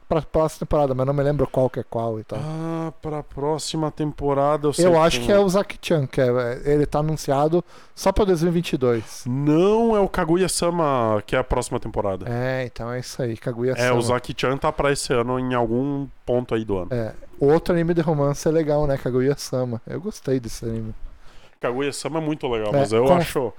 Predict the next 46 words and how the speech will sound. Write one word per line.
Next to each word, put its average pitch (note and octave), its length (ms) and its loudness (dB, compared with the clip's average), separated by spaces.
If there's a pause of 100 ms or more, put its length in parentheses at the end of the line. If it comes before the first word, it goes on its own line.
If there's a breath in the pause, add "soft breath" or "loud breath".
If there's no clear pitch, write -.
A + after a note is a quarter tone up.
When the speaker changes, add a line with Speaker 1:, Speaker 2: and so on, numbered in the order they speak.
(220 soft breath)
Speaker 2:
eu A#2 160 -2
acho B2+ 220 -6
que - 80 -10
ele C#3+ 100 -4
se C#3 160 -10
destaca C3+ 460 -8
muito D3 260 -4
mais C3+ 200 -2
como D3 180 -4
comédia A#2+ 640 0
do B2 100 -4
que B2 160 -8
como A#2+ 440 -4
romance. G#2 460 -10
Speaker 1:
Cara, G3+ 240 2
mas E3 140 2
eu G#3 80 2
gostei G#3 480 0
da, C3+ 320 4
da C3+ 140 0
parte C3+ 340 0
do B2 60 2
romance B2 520 -2
dele, A#2 300 -2
saca? A2 400 -8
Tipo, - 240 -10
Speaker 2:
Sim, C3 300 0
é G#2 80 -4
bom, G#2 400 -2
é F#2 40 -8
bom. F2+ 220 -8
Speaker 1:
é, C#3 300 2 (100)
eles D#3+ 380 2
têm E3 300 2
esse, E3 380 2
é, C#3 300 -8
como D#3 180 0
eles D#3 160 2
são, D#3 240 -2
sei D3+ 160 0
lá, C3+ 60 2
de C3+ 80 -6
família C#3+ 380 0
rica C3+ 500 -2
e A#2 220 -2
superior, C3+ 760 0